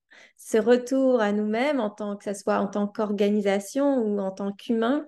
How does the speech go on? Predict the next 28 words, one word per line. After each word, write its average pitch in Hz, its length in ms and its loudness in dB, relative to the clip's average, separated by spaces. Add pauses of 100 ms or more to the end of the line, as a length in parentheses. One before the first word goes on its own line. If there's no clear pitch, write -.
(460)
ben, 196 100 -2
ça 196 140 -4
nous 196 140 -2
amène 208 240 2
à 196 80 2
une 196 80 2
liberté 220 840 0
à 208 80 -2
l'intérieur 214 640 -2
de 214 120 0
nous, 254 200 -2
puis 262 120 -6
une 208 120 -2
liberté 196 480 -4
d'agir. 196 600 -2 (500)
Et 196 100 0
donc, 233 420 0
c'est - 200 -4
là 208 180 -2
que 214 80 -14
ça 202 80 -2
nous 190 180 -4
amène 202 280 -2
à 190 100 -8 (300)
pouvoir 254 480 2
porter 208 280 -2
des 202 180 2
actions. 277 480 0